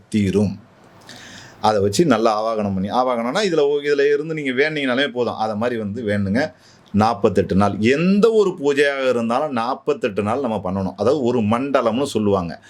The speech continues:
அப்பதான் அதுக்கு பலன் அதிகம். இதே மந்திரங்களை பயன்படுத்தி பண்ணும்போது ஒன்பது நாள், எட்டு நாளே போதும். இந்த, இதுக்கான மந்திரங்கள் நான் சொன்னா உங்களுக்கு புரியாது, அதை சொல்லவும் வராது. அதனால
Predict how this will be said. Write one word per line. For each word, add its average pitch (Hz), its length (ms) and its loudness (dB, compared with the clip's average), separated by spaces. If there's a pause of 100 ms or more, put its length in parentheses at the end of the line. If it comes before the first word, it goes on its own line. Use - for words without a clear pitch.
(220)
அப்பதான் 127 420 2
அதுக்கு 123 200 -4 (120)
பலன் 180 300 2
அதிகம். 113 400 0 (380)
இதே 160 240 2
மந்திரங்களை 196 680 2
பயன்படுத்தி 165 500 0
பண்ணும்போது 156 640 0
ஒன்பது 165 400 0
நாள், 160 180 -2
எட்டு 156 220 -2
நாளே 151 240 0
போதும். 131 360 -4 (180)
இந்த, 156 160 -4
இதுக்கான 165 440 -2
மந்திரங்கள் 170 420 -2
நான் 143 140 -4
சொன்னா 143 280 -4
உங்களுக்கு 127 380 0
புரியாது, 143 260 2
அதை 139 200 0
சொல்லவும் 135 400 0
வராது. 117 400 0 (1400)
அதனால 156 220 2